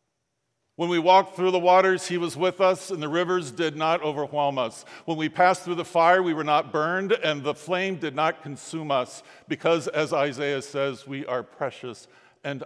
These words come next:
honored, and God loves us. That's clear. That's certain. And it's also certain that you have been called to use your life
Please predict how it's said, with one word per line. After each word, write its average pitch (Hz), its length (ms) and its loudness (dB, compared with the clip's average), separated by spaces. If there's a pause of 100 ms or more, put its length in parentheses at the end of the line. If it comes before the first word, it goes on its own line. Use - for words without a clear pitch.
(100)
honored, 127 500 -8 (320)
and 117 180 -12
God 107 500 -2 (1040)
loves 92 500 -12
us. - 580 -20 (1300)
That's 131 240 -4
clear. 80 500 -20 (400)
That's 123 200 -10
certain. - 440 -20 (1000)
And 151 80 -10
it's 147 100 -6
also 180 360 4
certain 185 360 -2
that 165 160 -4
you 175 140 -4
have 156 120 0
been 139 140 -6
called 180 380 2
to 165 100 -8
use 165 340 -4
your 156 140 -4
life 151 400 0